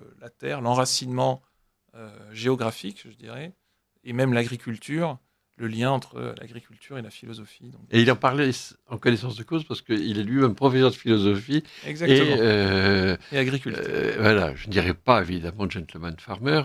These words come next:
Speaker 2: parce que ça n'existe pas à Radio Courtoisie, mais il, il a la responsabilité d'une, euh,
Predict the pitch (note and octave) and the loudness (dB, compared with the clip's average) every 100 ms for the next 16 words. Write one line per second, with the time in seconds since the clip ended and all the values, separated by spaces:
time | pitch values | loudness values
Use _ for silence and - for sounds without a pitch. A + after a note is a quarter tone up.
0 | - F2 - - E2 E2+ F#2 F#2+ - F2+ | -4 -20 -20 -20 -18 -16 -14 -14 -12 -10
1 | - F2+ D#2+ F2 E2+ - F2+ F2+ D3+ - | 0 2 2 0 -8 -10 -10 -8 -10 -12
2 | - - - G2+ A2+ C#3+ D#3+ A2+ G#2 G2 | -20 -10 2 6 6 6 2 0 0 0
3 | G#2+ G2 G2+ C3 B2+ F#2+ - - - G2+ | 2 2 4 4 4 2 -4 -8 -4 2
4 | G2+ F#2+ F#2 - B2+ C#3+ A#2+ E2+ G2+ A2+ | 4 2 0 -4 -2 -2 -2 -6 -6 -4
5 | G2+ F#2 F2 F2+ E2+ E2+ D#2+ | -6 -8 -6 -6 -6 -8 -12